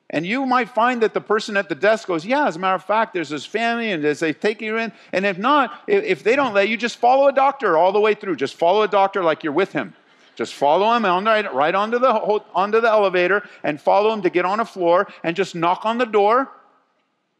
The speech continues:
"Hi, I'm just here to visit and pray with you." "Come on in." You actually do that? Yes. You'd be surprised when you carry a Bible around a hospital,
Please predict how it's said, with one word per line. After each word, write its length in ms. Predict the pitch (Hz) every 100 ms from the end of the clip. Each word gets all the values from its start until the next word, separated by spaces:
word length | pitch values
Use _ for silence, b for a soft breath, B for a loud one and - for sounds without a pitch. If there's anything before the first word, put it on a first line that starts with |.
| _
"Hi, 300 | 220 262 262
I'm 140 | 220
just 180 | 214 208
here 140 | 226 233
to 80 |
visit 300 | 196 226 226
and 80 | 196
pray 200 | 196 220
with 220 | 240 220
you." 120 | 190 160
"Come 280 | - 233
on 200 | 294 320
in." 380 | 339 359 330 226 - _ _ _ _ -
You 160 | 131
actually 340 | 107 - 135 120
do 160 | 170
that? 240 | 226 - -
Yes. 440 | 240 330 285 -
You'd 80 | 214
be 100 | 269
surprised 460 | - 202 226 247 202
when 100 | 160
you 80 |
carry 280 | - 185 185
a 60 | 170
Bible 360 | 143 156 156
around 280 | 131 127 127
a 60 | 113
hospital, 560 | 131 131 - 110 98